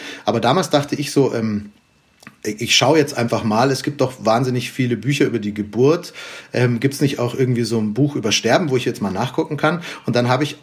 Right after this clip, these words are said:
auf die Schnelle aber nichts gefunden. Und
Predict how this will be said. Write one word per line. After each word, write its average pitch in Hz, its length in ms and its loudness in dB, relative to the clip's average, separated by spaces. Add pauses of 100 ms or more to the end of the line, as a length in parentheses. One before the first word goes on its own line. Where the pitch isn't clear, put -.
(100)
auf 127 160 0
die 131 120 -2
Schnelle 135 480 0
aber 135 200 0
nichts - 840 -6 (300)
gefunden. 170 840 0 (960)
Und 139 220 2